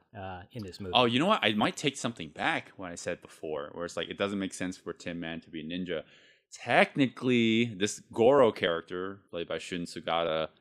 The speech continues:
Speaker 2: is technically a ninja. Use
Speaker 1: Yep. Technically, he
Speaker 2: Technically.
Speaker 1: is. <laughs>
Speaker 2: Doesn't, he's not in a ninja <laughs> garb. That's all we have to be grateful for.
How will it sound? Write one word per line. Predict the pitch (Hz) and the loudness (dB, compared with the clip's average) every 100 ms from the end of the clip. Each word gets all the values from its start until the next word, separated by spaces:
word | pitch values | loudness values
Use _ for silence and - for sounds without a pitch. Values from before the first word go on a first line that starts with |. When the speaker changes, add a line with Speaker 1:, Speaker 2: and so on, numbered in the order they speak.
| - | -4
Speaker 2:
is | 104 - | -2 -2
technically | - - - 127 131 113 98 - 95 92 | -8 -4 0 2 0 -2 -4 -4 -4 -2
a | 82 | -4
ninja. | 82 85 92 87 78 80 - - 90 82 - _ | -6 -6 -6 -8 -10 -10 -8 -10 -12 -16 -18 _
Use | - 87 95 98 - | -4 -2 -2 -6 -10
Speaker 1:
Yep. | 120 117 156 214 _ _ - | -4 0 0 -2 _ _ -8
Technically, | - 107 110 - 139 | -2 2 2 0 -2
he | 131 151 | -2 0
Speaker 2:
Technically. | 190 156 | 0 0
Speaker 1:
is. | 156 - 156 - | -2 -6 -14 -16
<laughs> | - - | -4 8
Speaker 2:
Doesn't, | 185 180 196 135 | 10 10 4 -2
he's | 190 185 | 0 2
not | 196 214 226 | 8 8 10
in | 220 202 180 | 8 6 6
a | |
ninja | 170 156 - - | 6 4 2 4
<laughs> | |
garb. | - 135 117 - - | 8 8 8 -6 0
That's | 156 156 - | 6 8 10
all | 180 214 | 10 12
we | 180 | 12
have | - 180 - | 10 8 6
to | |
be | 185 | -2
grateful | 151 147 160 208 156 | 6 8 10 10 8
for. | 226 226 | 8 6